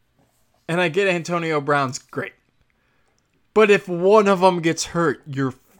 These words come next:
fucked. You don't have the LeBron James that can play ninety games into the playoffs. You know, Antonio doesn't,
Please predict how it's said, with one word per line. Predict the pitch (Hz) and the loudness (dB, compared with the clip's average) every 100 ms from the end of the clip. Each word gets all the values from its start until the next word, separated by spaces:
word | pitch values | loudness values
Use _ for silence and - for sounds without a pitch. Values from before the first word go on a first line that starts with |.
| _ | _
fucked. | 180 147 - - - _ _ _ _ _ _ _ _ _ _ _ _ _ _ _ _ _ _ _ _ _ _ | 0 0 -2 -14 -20 _ _ _ _ _ _ _ _ _ _ _ _ _ _ _ _ _ _ _ _ _ _
You | 240 | -2
don't | 226 214 | -2 0
have | 185 196 | -2 -2
the | 196 | -2
LeBron | 190 185 175 170 170 | -2 0 -2 -4 -6
James | 156 160 165 143 | -6 -4 -6 -6
that | 135 | -8
can | 151 139 | -8 -12
play | - 160 147 139 170 - _ _ _ _ _ _ _ _ - | -4 0 0 0 -4 -12 _ _ _ _ _ _ _ _ -10
ninety | 170 160 160 165 | -2 0 0 -4
games | 139 151 156 147 131 | -4 -2 0 -4 -8
into | 131 120 143 | -10 -8 -8
the | 139 | -8
playoffs. | - 139 117 - - - _ _ _ _ _ _ _ _ _ _ _ _ _ _ _ _ _ _ _ - | -4 -4 -4 -12 -20 -20 _ _ _ _ _ _ _ _ _ _ _ _ _ _ _ _ _ _ _ -14
You | 170 | -12
know, | 180 - | -10 -8
Antonio | 175 170 196 214 196 165 | -8 -2 -2 -2 -4 -2
doesn't, | 165 151 151 | -4 -4 -12